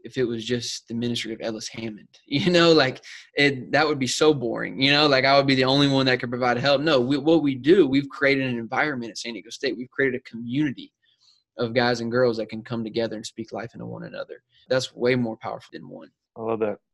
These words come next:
Speaker 1: I, I mean, even what you guys are doing right here, bringing, bringing me on, you know, or bringing other people on. I mean, that's so powerful 'cause you realize, hey, even though you guys are probably,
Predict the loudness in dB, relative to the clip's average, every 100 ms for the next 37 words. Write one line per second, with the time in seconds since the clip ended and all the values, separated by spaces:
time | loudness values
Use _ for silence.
0 | -4 2 4 4 4 0 0 0 2 0
1 | 0 -2 0 0 0 -4 -4 -4 -2 -4
2 | -4 -6 -4 -2 -2 -4 -6 -12 -12 -6
3 | -4 -2 -4 -6 -6 -4 -4 -6 -6 -8
4 | -6 -4 -6 -8 -14 -10 -10 -8 -6 -4
5 | -4 -6 -6 -6 -8 -16 -12 -10 -6 -4
6 | -4 -6 -6 -4 -6 -10 -20 _ -6 -4
7 | -2 -2 0 0 0 -4 -4 -4 -4